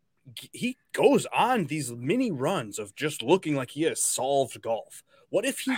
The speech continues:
did that for an extended period of time finally?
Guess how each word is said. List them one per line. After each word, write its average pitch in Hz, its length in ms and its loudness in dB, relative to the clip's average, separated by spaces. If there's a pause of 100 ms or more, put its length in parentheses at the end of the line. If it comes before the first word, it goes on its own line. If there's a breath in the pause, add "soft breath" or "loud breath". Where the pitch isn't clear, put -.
did 185 200 0
that 151 220 2
for 175 140 4
an 151 60 2
extended 151 840 -2
period 135 380 0
of 113 120 -8
time 143 360 -4
finally? - 200 -14